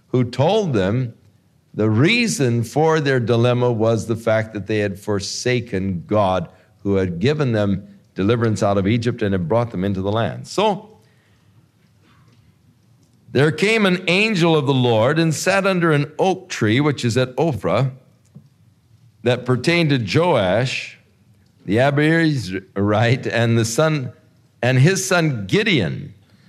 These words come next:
threshed wheat by the winepress to hide it from the Midianites.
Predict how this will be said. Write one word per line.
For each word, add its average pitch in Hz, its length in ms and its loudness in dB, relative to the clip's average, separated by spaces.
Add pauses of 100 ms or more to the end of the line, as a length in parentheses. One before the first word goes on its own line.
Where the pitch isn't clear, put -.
(300)
threshed 165 600 -2
wheat 135 480 0
by 131 220 2
the 120 120 0
winepress 123 920 0
to 123 160 -2
hide 143 320 0
it 113 180 -4
from 143 240 0
the 139 80 0
Midianites. 139 920 -2